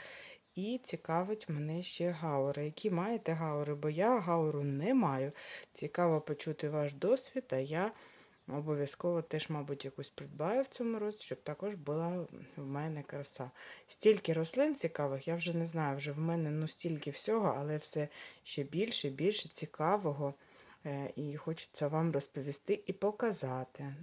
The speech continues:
Тут н-, такий насичений колір в цієї монарди, ну, просто подивіться. Це наша червона рута, але вона рожева.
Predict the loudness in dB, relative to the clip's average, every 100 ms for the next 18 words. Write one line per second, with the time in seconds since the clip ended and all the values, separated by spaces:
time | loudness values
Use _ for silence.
0 | -14 -6 -4 0 -2 -2 -4 0 2 2
1 | -4 -8 -6 -4 -4 0 4 6 6 2
2 | -2 -14 -18 -20 -20 -14 -6 -2 0 0
3 | 0 -2 -4 -4 -6 -4 -4 -4 -4 -6
4 | -8 -10 -8 -6 -6 -8 -10 -12 -14 -6
5 | -2 -2 -2 -10 -20 -20 -16 -8 -6 -6
6 | -8 -6 -4 -2 -2 -2 -2 -4 -6 -10
7 | -14 -14 -18 _ _ _ -8 -2 2 2
8 | 0 -4 -4 -4 -6 -4 -4 -4 -6